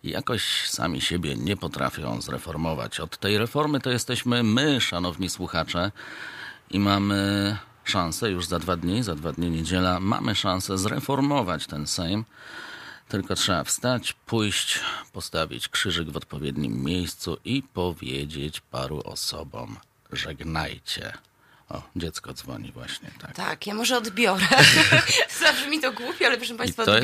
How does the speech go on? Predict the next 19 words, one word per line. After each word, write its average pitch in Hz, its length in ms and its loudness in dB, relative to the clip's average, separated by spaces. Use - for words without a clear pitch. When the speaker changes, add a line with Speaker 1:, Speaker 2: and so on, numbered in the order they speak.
Speaker 2:
odbiorę. 202 220 8
Speaker 1:
właśnie, 247 200 6
to - 80 -2
jest 135 160 4
właśnie 110 320 0
ten 113 180 0
moment 98 480 0
Speaker 2:
Tak, 208 140 4
Speaker 1:
poranny. 82 200 -2
Speaker 2:
słucham. 220 340 2
Halo, 233 240 0
myszka. 175 360 -6
Speaker 1:
A 82 340 4
Wielebny 95 440 2
Speaker 2:
No, - 100 2
co - 140 -8
się 233 160 -6
dzieje? 165 260 -8
Speaker 1:
Tomasz, 92 600 2